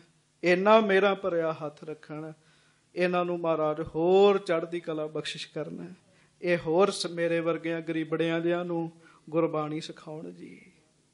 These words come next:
ਹਾਂਜੀ, ਗੁਰਬਾਣੀ ਪੜ੍ਹਾਉਣ ਜੀ। ਅਸੀਂ ਇਹਨਾਂ ਦਾ ਦੇਣਾ ਨਹੀਂ ਦੇ ਸਕਦੇ ਜੀ। ਸਾਰ ਕਿਤਾਬ ਲਈ ਗ੍ਰੰਥ ਵਿੱਚ ਲਿਖਿਆ, ਜਿਹਦੇ ਕੋਲ ਅੱਧਾ ਅੱਖਰ ਵੀ ਬੰਦਾ ਸੁੱਖੇ, ਉਹਦਾ ਵੀ ਸਤਿਕਾਰ ਕਰੇ ਜੀ।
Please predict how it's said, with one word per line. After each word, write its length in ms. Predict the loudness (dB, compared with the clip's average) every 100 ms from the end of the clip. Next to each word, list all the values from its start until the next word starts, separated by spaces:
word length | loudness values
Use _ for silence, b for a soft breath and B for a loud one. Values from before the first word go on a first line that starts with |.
| _ -4
ਹਾਂਜੀ, 380 | -4 -4 -8 -10 b b b
ਗੁਰਬਾਣੀ 500 | -6 -4 -2 -2 -4
ਪੜ੍ਹਾਉਣ 520 | -6 -4 -2 -2 -6
ਜੀ। 380 | -8 -10 -10 -14 -20 _ b b 0
ਅਸੀਂ 260 | 2 2
ਇਹਨਾਂ 220 | 2 2 0
ਦਾ 120 | 0
ਦੇਣਾ 360 | 0 -2 -2
ਨਹੀਂ 160 | -8 -14
ਦੇ 180 | -14 -14
ਸਕਦੇ 460 | -14 -18 -16 -16
ਜੀ। 400 | -16 -20 -20 -20 -20 _ b b b
ਸਾਰ 320 | 8 10 10
ਕਿਤਾਬ 420 | 6 0 2 2
ਲਈ 140 | -2 -4
ਗ੍ਰੰਥ 340 | -4 -4 -6
ਵਿੱਚ 280 | -8 -8 -6
ਲਿਖਿਆ, 340 | -8 -4 -4
ਜਿਹਦੇ 260 | 0 2 2
ਕੋਲ 280 | 2 -2 -2
ਅੱਧਾ 340 | -4 4 6 6
ਅੱਖਰ 300 | 4 -2 -2
ਵੀ 120 | -2
ਬੰਦਾ 340 | -4 -2 0
ਸੁੱਖੇ, 360 | -2 -4 -8 0
ਉਹਦਾ 300 | 4 6 6
ਵੀ 100 | 4
ਸਤਿਕਾਰ 520 | 0 -2 -4 -4 -4
ਕਰੇ 320 | -4 -6 -6
ਜੀ। 300 | -8 -12 -14